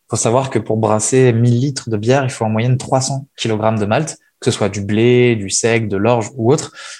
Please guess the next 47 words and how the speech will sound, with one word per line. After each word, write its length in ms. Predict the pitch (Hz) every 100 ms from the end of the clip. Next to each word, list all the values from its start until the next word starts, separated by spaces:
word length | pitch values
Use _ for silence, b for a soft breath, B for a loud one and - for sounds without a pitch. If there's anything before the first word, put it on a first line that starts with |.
| -
Mais 80 | 104
en 40 |
fait, 200 | 98 143
c'est 180 | - -
en 100 | 104
fonction 240 | 117 - 131
des 60 |
styles 240 | - - 135
de 80 |
bière 260 | 117 123 131
que 80 | -
ça 120 | 120
va 100 | 113
pouvoir 300 | 113 113 107
varier. 380 | 110 107 101 - -
Une 100 | 107
Pilsner 400 | 120 110 - 123 113
va 240 | 101 95 95 92 92
avoir 200 | 98 98
besoin 300 | 98 110 101
de 80 |
moins 320 | 98 101 113 110
de 40 |
céréales, 380 | - 104 107 123
forcément, 420 | - - 117 127
qu'une 260 | 131 110 110
Imperial 360 | 107 107 107
Stout, 240 | - 127 107
qui 180 | -
va 60 | 104
en 60 | 104
avoir 160 | 101
besoin 200 | 107 113
de 60 | 110
plus 440 | - 131 131 - _ -
que 120 | 104
trois 180 | - 104
cents 100 | 107
kilogrammes. 360 | 107 104 101 - B B B B
Donc, 220 | 117 113
euh, 260 | 113 107 107
en 120 | 117
fait, 260 | 107 143 135
euh, 320 | 117 110 107
c'est, 320 | 107 - 113 107
euh, 460 | 101 101 98 101 -
c'est, 720 | - 110 107 104 101 101 101